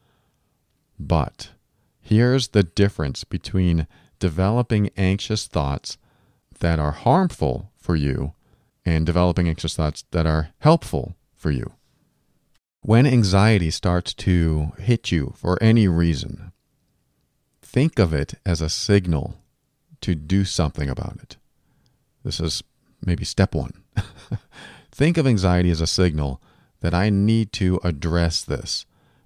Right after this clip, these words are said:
before it gets worse. And this signal is telling you that you need to do something. You, and, and for me, it was,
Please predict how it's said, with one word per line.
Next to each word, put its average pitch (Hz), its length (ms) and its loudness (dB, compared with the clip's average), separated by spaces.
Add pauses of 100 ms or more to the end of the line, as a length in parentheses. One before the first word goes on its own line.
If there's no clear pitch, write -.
before 90 420 0
it 85 80 -4
gets - 240 -4
worse. - 440 -10 (1040)
And 76 500 0 (800)
this 107 200 2
signal 101 520 2
is 90 240 0
telling 127 500 0
you 76 320 -2 (300)
that 90 160 0
you 107 220 2
need 151 180 0
to 143 80 -2
do 139 160 0
something. - 440 -4 (600)
You, 107 320 0
and, 98 220 2
and 95 300 2
for 101 200 0
me, 110 400 2 (340)
it 95 140 -2
was, 87 460 2